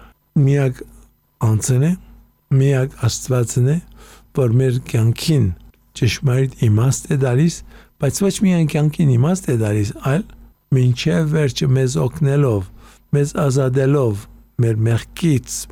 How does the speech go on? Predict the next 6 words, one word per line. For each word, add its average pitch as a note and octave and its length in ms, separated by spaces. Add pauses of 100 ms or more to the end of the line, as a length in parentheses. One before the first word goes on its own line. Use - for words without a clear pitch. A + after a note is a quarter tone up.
ազատելով C3 680
մահվանից, B2 720 (320)
ազատելով C3 640
սատանայից, A2+ 760 (600)
մեր G#2+ 220
կյանքը D3+ 480